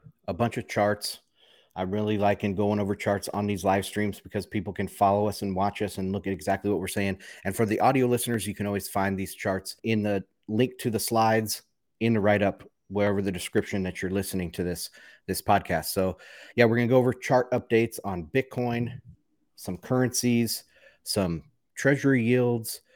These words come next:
some energy markets, and then get into some crazy stuff that's happening geopolitically with developments in the sanctions against Russia and this Taiwan stuff with geriatric Pelosi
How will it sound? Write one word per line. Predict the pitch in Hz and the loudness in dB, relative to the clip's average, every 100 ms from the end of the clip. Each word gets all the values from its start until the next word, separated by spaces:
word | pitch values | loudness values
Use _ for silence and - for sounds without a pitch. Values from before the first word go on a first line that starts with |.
| _ _ _ | _ _ _
some | - 85 104 | -10 -6 2
energy | 139 147 127 143 | 4 4 4 4
markets, | 127 127 - 123 - - | 4 2 0 -2 -2 -4
and | 113 107 | -2 2
then | 117 117 117 | 2 0 0
get | 113 113 | 0 0
into | 117 - 113 101 | -2 -2 -2 -2
some | 110 101 95 - _ _ _ - | -4 -4 -6 -10 _ _ _ -8
crazy | - 123 120 127 | 0 2 2 -2
stuff | - 107 104 - | 0 0 0 -2
that's | 101 | -4
happening | 110 101 101 101 101 - _ _ 98 | 0 0 0 -4 -6 -10 _ _ -4
geopolitically | 110 117 - 117 110 110 110 110 107 | 2 2 2 2 2 0 0 0 -2
with | 107 98 - 101 | -4 -4 -8 -6
developments | 101 113 101 110 107 - - | 0 2 2 -2 -4 -10 -8
in | 107 101 | -4 -2
the | 98 | -4
sanctions | - 117 113 117 101 | -2 -2 -2 -2 -4
against | 90 98 - 113 | -4 -6 -4 -2
Russia | 117 - 113 - _ _ _ - | -2 0 -2 -2 _ _ _ -4
and | 104 104 101 95 - _ | 0 2 2 -2 -10 _
this | 98 - | -6 -4
Taiwan | - 98 95 98 107 | 0 0 2 0 0
stuff | - - 85 - 92 | -2 -6 -6 -6 -6
with | 90 - - 90 | -8 -10 -16 -2
geriatric | 101 104 104 98 101 - | 2 4 4 2 -4 -6
Pelosi | 101 104 104 - 107 95 | -2 0 0 0 -2 -2